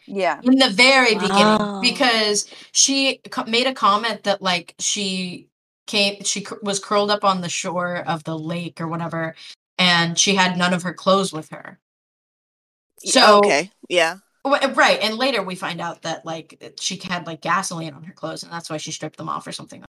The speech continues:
Speaker 2: that, right? But
Speaker 1: She was literally on fire, so she took her clothes off and
Speaker 2: Right, but
Speaker 1: ran in.
Speaker 2: so,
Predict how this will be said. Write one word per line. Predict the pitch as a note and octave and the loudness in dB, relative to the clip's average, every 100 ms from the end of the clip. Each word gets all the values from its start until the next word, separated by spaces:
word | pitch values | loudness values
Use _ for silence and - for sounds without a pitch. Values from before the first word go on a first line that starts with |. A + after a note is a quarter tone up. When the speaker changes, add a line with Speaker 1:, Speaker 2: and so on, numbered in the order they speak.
| _ | _
Speaker 2:
that, | - | -12
right? | E3 E3+ - | -12 -10 -4
But | E3+ D3+ _ - - | -2 -2 _ -18 -2
Speaker 1:
She | C#4 | 0
was | G#3 | 0
literally | G#3 G#3+ G3 | 0 -2 -2
on | E3+ | -6
fire, | E3+ E3 - G3 _ | -6 -8 -8 -16 _
so | - | -14
she | G3 F#3 | -14 -10
took | G#3 F3+ | -10 -10
her | |
clothes | F3+ E3+ C#3+ | -6 -6 -6
off | A#2 - - | -12 -16 -14
and | F3+ D#3 D#3 | -10 -8 0
Speaker 2:
Right, | A#3 F#3 - | 2 2 0
but | E3+ | -4
Speaker 1:
ran | E3+ E3 D#3+ | 2 2 2
in. | D#3+ | 0
Speaker 2:
so, | - F3 | 0 0